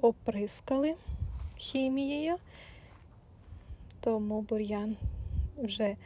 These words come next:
зів'яв, потрібно покосити. Я газон не кошу, це робить мій чоловік. Але давайте краще підійдемо до чогось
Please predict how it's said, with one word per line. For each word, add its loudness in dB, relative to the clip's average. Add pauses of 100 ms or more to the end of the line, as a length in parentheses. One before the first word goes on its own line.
(300)
зів'яв, 2
потрібно -2
покосити. -4 (440)
Я 6
газон 2 (260)
не 4
кошу, 2
це -2
робить 2
мій 2
чоловік. 2 (1600)
Але 2
давайте 2
краще 0
підійдемо 4
до -4
чогось -2